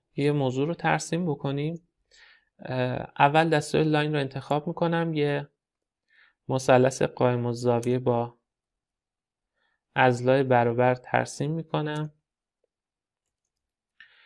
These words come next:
بعد دستور روتیت رو انتخاب می‌کنم، موضوعات، همهٔ موضوعات رو انتخاب، اه، اسپیس. نقطهٔ مبنا رو یا بیسم رو اینجا قرار می‌دم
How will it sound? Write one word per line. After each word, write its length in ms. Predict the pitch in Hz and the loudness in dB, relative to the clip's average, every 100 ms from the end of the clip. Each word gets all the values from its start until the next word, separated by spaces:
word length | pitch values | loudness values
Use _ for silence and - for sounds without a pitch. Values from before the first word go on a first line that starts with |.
| _ _ _ _ _ - | _ _ _ _ _ 6
بعد 200 | 156 160 | 6 6
دستور 380 | 131 - 147 | 2 2 0
روتیت 460 | 147 131 131 143 - | 2 2 2 0 2
رو 60 | 123 | -4
انتخاب 500 | 123 127 - 151 160 | -4 -2 0 0 -2
می‌کنم، 420 | 156 160 160 160 | -2 -2 0 0
موضوعات، 680 | 151 131 127 - 135 135 131 | 0 -2 -2 -2 -2 -4 -8
همهٔ 380 | - 131 131 | -6 -4 -2
موضوعات 440 | 135 120 123 123 123 | -2 -2 2 0 0
رو 60 | 127 | -6
انتخاب، 680 | 117 120 127 - 139 175 _ _ _ _ _ - | -4 -4 -2 0 0 -2 _ _ _ _ _ -12
اه، 220 | 131 127 - | -4 -4 -2
اسپیس. 680 | 123 - - 139 185 - - _ _ _ _ _ - | -4 -4 0 2 2 -4 -16 _ _ _ _ _ -2
نقطهٔ 440 | 143 - 160 165 | -2 0 0 2
مبنا 460 | 165 147 139 139 156 | 4 4 4 0 0
رو 120 | 165 | 2
یا 140 | 147 131 | 2 4
بیسم 500 | 135 147 - 156 156 | 4 4 0 0 2
رو 280 | 160 156 147 | 2 0 -2
اینجا 280 | 135 127 147 | -2 0 2
قرار 340 | 170 165 160 | 2 2 2
می‌دم 460 | 151 139 135 139 | 0 -2 -2 -4